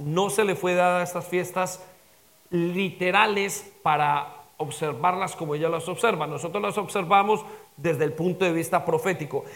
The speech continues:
Vamos a Levíticos entonces veintitrés, capítulo uno, versículo, perdón,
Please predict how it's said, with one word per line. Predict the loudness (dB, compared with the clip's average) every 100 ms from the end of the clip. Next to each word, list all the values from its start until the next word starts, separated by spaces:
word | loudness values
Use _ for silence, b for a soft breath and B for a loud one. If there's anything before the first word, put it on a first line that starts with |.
| B
Vamos | 4 4 6
a | 8
Levíticos | 8 6 2 -2 -2 0
entonces | -2 0 -2 -2 -2
veintitrés, | -2 -2 -4 0 0
capítulo | 2 2 2 2 4 6
uno, | 6 6 6
versículo, | 6 2 -4 2 4 4 2 -4 -14 -20 _ _ _ _
perdón, | 4 4 2